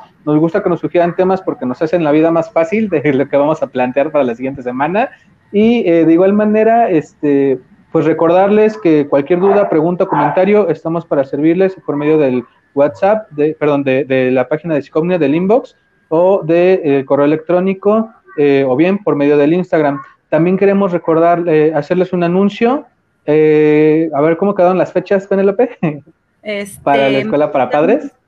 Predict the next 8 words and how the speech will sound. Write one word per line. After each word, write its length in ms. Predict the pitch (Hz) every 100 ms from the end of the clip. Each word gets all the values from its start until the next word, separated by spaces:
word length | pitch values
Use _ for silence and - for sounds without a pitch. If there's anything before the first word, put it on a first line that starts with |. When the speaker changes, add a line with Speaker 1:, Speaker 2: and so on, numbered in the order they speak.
| _
Speaker 2:
el 640 | 247 247 254 269 269 269 - - _
día 760 | 214 196 254 254 247 247 254 247 _ _ _
cuatro, 680 | 220 220 220 220 - 202 185
me 140 | 180
parece, 340 | 175 175 175
a 40 | 175
ver, 160 | 165 165
permíteme. 800 | 160 165 160 _ 180 196 254